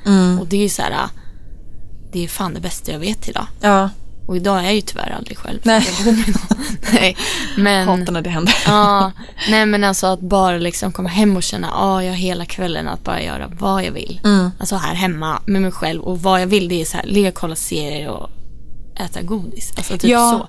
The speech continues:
Speaker 2: så.
Speaker 1: och
Speaker 2: Det är inte liksom, ja, men jag, jag kan inte fatta hur jag kunde få ångest över en sån grej.
Speaker 1: Nej, och att vara själv för att man vill det. För det är ju också
Speaker 2: Mm.
Speaker 1: en, en, en grej, liksom, egenvald ensamtid är ju
Speaker 2: Mm.
Speaker 1: såklart bättre än,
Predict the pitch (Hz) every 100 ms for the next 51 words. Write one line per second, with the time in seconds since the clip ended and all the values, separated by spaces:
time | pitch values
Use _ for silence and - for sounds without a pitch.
0 | - 233 226 214 196 185 - 202 180 160
1 | 170 160 160 - - - - - - 214
2 | 233 233 220 - - 233 220 220 208 -
3 | 254 - - 220 185 185 185 180 - 175
4 | 175 - 233 196 190 208 - 202 214 208
5 | 220 220 226 - 214 226 226 226 220 -
6 | - - - 220 214 202 202 185 180 -
7 | - - - - - 180 175 175 170 -
8 | - - - - 185 202 202 208 233 165
9 | - - 196 214 214 196 214 208 185 170
10 | 175 - - - 170 160 160 - 170 165
11 | 156 - - - - 185 180 185 202 185
12 | 160 160 156 151 156 - 208 196 180 165
13 | - 160 - 175 160 156 165 165